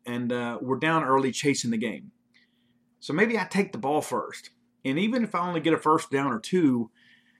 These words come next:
you know, I, I can punt and kinda flip the field on them and they're kinda playing behind the, you know, the field position game. Well, they defer. So we get the chance to get the ball first. I'm thinking, "Okay, this is great. This,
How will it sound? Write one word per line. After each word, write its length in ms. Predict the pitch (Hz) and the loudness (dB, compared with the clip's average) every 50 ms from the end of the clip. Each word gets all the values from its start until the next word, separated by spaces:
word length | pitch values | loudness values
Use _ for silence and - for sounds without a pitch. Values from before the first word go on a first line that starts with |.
| _ _ _ _ _ - | _ _ _ _ _ -8
you 80 | - - | -6 -4
know, 60 | - | -2
I, 80 | - | -2
I 200 | 147 127 135 131 | -2 -2 -2 -2
can 140 | 131 117 107 | -2 -2 -4
punt 240 | - 156 156 156 147 | -2 0 0 0 0
and 100 | 127 110 | -2 -2
kinda 180 | - 143 139 - | -2 -2 -2 0
flip 200 | - 160 156 - | 0 -2 -2 -2
the 80 | - | -4
field 300 | - - 160 165 156 131 | -2 4 6 6 6 6
on 120 | 117 117 123 | 4 0 0
them 140 | 127 135 | -2 -2
and 80 | 139 131 | -2 -2
they're 80 | 131 131 | -4 -4
kinda 220 | - 139 139 123 | -4 -4 -4 -4
playing 320 | - 131 131 135 135 120 | -2 0 2 2 2 0
behind 400 | 120 113 120 131 131 131 127 120 | -2 -4 -2 -2 -2 -2 -2 -2
the, 240 | 117 117 117 113 - - - _ _ _ _ _ _ _ _ _ _ _ _ _ _ _ _ _ | -4 -4 -4 -6 -8 -10 -16 _ _ _ _ _ _ _ _ _ _ _ _ _ _ _ _ _
you 80 | - - | -8 -6
know, 100 | 135 127 | -4 -4
the 80 | 131 131 | -2 0
field 220 | - 190 196 147 | 2 2 2 2
position 340 | 139 120 131 117 - 113 107 | 0 -2 -4 -2 -2 -4 -4
game. 320 | 104 92 67 - - - _ _ _ _ _ _ _ _ _ _ _ _ _ _ _ _ _ _ _ _ | -4 -6 -8 -12 -16 -20 _ _ _ _ _ _ _ _ _ _ _ _ _ _ _ _ _ _ _ _
Well, 360 | 123 120 143 165 180 190 147 | -4 -2 2 2 2 2 2
they 180 | 131 147 170 196 | 2 2 2 2
defer. 540 | 160 156 147 - - 202 220 196 131 95 - - - _ _ _ _ _ _ _ _ _ _ _ _ _ _ - | 2 0 -2 -2 -2 0 2 2 2 0 -2 -6 -16 _ _ _ _ _ _ _ _ _ _ _ _ _ _ -16
So 140 | - - 127 | -12 -8 -2
we 160 | 120 139 160 | 2 2 2
get 160 | 156 175 185 156 | 4 2 0 -2
the 60 | 143 | -2
chance 280 | - 165 165 170 160 - | -4 -2 -2 -2 -2 -4
to 100 | - 131 | -4 -2
get 180 | 127 151 151 | -2 -2 -2
the 60 | 131 110 | -4 -4
ball 240 | 123 131 131 120 | -2 -2 -2 -2
first. 420 | 123 - 165 180 165 120 101 - - | -2 -4 -4 -2 -2 -2 -4 -4 -6
I'm 140 | 127 123 120 | -8 -6 -6
thinking, 280 | 143 135 - - 131 | -6 -6 -6 -8 -8
"Okay, 320 | 143 156 - - 135 131 117 | -10 -8 -4 -2 -2 -2 -2
this 320 | 113 120 147 135 - - | -2 -2 -2 -2 0 -2
is 140 | 131 117 - | -4 -6 -4
great. 460 | 113 120 147 185 208 190 143 - - _ _ - | 0 2 2 2 2 0 -6 -10 -16 _ _ -6
This, 220 | 113 151 147 143 | -2 -2 -2 -2